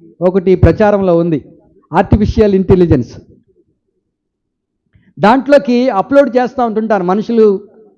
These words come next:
వారి యొక్క జీవితం గురించి అప్‌లోడ్ చేస్తూ ఉంటుంటారు.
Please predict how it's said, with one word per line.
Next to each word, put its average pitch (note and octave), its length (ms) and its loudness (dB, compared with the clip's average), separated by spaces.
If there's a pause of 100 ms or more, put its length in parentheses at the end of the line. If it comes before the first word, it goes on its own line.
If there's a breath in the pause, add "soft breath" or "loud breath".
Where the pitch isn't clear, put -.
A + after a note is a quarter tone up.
(320)
వారి F3 160 2
యొక్క F3+ 320 0 (140)
జీవితం A3 400 -2
గురించి F#3+ 280 -2
అప్‌లోడ్ F#3 360 -6
చేస్తూ F#3+ 280 -6
ఉంటుంటారు. E3+ 420 -8